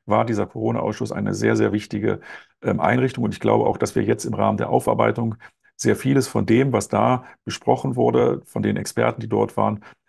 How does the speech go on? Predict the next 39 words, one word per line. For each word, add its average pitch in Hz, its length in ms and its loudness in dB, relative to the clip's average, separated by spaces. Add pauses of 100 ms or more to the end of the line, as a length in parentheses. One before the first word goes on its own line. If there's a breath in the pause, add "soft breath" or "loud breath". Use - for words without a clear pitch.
(100)
äh, 107 80 -4
für 113 160 -2
die 113 100 0
Aufarbeitung 101 500 -4
werden 101 200 -4
nutzen 117 240 -4
können. 113 180 0
Und 107 100 -2
insbesondere 131 520 0
diese 123 180 -2
Experten 117 380 -4
auch 104 100 -6
alle, 117 260 -2 (380 loud breath)
ähm, 110 340 -2 (420 soft breath)
einladen 110 680 0
müssen, 135 360 -4
wenn 120 120 0
es 127 120 -6
denn 117 140 -4
dann 113 200 -2
irgendwann 117 420 -2
die 110 140 -2
Aufarbeitungs-, 113 880 -4
äh, 113 120 -2
Aufarbeitung 110 560 -2
gibt, 143 220 -6
die 107 160 0
Ausschüsse 131 460 0
gibt, 120 220 -2
die 98 40 -4
Enquete-Kommission, 120 800 -2
weiß 107 160 2
ich 120 100 -10
nicht, 110 140 -8
was 110 160 -2
da 113 140 2
so 107 120 2
alles 113 300 0
dann 113 220 0